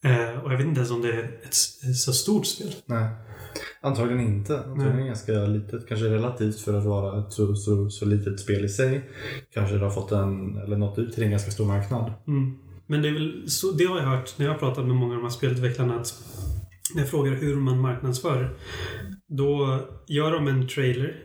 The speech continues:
Speaker 1: eller en teaser för spelet.
Speaker 2: Mm.
Speaker 1: Och sen så hoppas de på att en youtuber ska ta upp
Speaker 2: Ja.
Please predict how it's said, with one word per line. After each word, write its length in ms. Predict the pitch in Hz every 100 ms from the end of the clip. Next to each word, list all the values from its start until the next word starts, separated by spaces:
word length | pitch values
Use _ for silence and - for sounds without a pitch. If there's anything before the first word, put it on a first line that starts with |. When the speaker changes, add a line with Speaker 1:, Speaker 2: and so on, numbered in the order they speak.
| -
Speaker 1:
eller 200 | 135 123
en 140 | 120 117
teaser 420 | - 123 - 123
för 100 | 131
spelet. 500 | - 120 120 - -
Speaker 2:
Mm. 240 | 110 107 110 -
Speaker 1:
Och 80 | 147
sen 120 | 135
så 80 | 131
hoppas 380 | 127 139 - 123
de 140 | 127
på 120 | 135 120
att 220 | - -
en 160 | 123
youtuber 520 | 123 127 131 143 127 113
ska 160 | -
ta 120 | 127
upp 200 | 131 127 - - -
Speaker 2:
Ja. 280 | 117 107